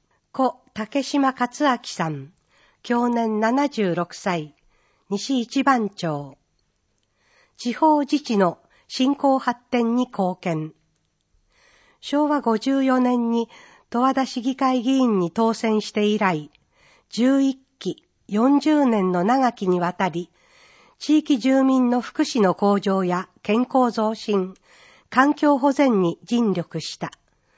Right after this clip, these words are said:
その間、市議会議長、総務文教常任委員会委員長などの要職を歴任し、地方自治の振興発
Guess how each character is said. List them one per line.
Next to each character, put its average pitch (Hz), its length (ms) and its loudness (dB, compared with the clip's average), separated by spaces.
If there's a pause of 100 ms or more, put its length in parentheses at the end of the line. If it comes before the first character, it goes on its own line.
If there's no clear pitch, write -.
そ - 220 0
の 226 120 2
間、 170 400 -2 (520)
市 - 180 -6
議 285 160 2
会 262 240 0
議 240 180 -2
長、 156 440 -2 (400)
総 302 300 2
務 220 180 2
文 214 260 0
教 214 240 2
常 240 240 2
任 269 360 2
委 254 60 0
員 254 280 2
会 180 360 -2
委 208 80 -2
員 262 220 0
長 233 280 0
な 247 160 2
ど 208 120 4
の 180 220 0 (320)
要 240 220 4
職 240 460 -4
を 220 200 0
歴 185 320 -2
任 190 280 2
し、 - 320 -6 (540)
地 226 160 -4
方 302 260 4
自 285 200 0
治 208 160 2
の 170 180 0 (160)
振 269 300 0
興 269 240 2
発 - 220 -2